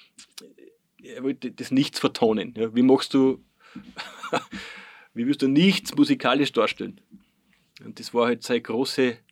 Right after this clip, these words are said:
seine große Aufgabe, seine musikalische irgendwie, seine Aussage wa-, war das irgendwie. Ja, der hat auf verschiedenste Wege gefunden, nichts musikalisch zu vertonen, ja. Das ist ja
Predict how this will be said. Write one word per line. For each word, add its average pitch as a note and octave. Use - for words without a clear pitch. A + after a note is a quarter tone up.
seine A2+
große C3
Aufgabe, -
seine A#2+
musikalische A#2
irgendwie, A2
seine G#2
Aussage A#2+
wa-, A2+
war G#2+
das G#2
irgendwie. A#2
Ja, A#2+
der A2+
hat B2+
auf C3+
verschiedenste D3+
Wege B2+
gefunden, A#2+
nichts D3+
musikalisch A2+
zu -
vertonen, G2+
ja. A2
Das -
ist A2+
ja G#2